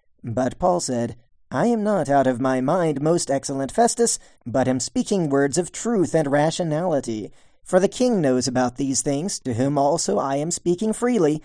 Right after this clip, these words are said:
for I am not convinced that these things in any way have escaped his notice, because this was not done in a corner. Do you believe the prophets, King Agrippa?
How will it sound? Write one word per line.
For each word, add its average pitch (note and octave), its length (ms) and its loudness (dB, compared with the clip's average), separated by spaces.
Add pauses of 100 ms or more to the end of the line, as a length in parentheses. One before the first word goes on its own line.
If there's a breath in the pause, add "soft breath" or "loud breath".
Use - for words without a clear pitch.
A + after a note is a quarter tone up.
(160 soft breath)
for D#3+ 180 0
I F#3+ 120 4
am E3 180 2
not E3+ 240 2
convinced D3 520 0
that D#3 200 6
these F3 240 0
things D#3 360 0
in C#3 120 0
any F3 260 2
way A#2+ 280 -2
have D3 180 2
escaped D3+ 380 -2
his E3+ 200 -2
notice, A#2+ 400 -4 (220 soft breath)
because E3+ 260 0
this G#3 220 2
was D3+ 120 -2
not C3+ 360 -2
done D#3+ 240 6
in C3 80 -2
a - 80 -4
corner. A2 440 -8 (400)
Do C3 120 -6
you A3 200 -2
believe E3+ 460 2
the E3 100 2
prophets, D#3+ 460 0
King E3 220 -6
Agrippa? D#3 420 0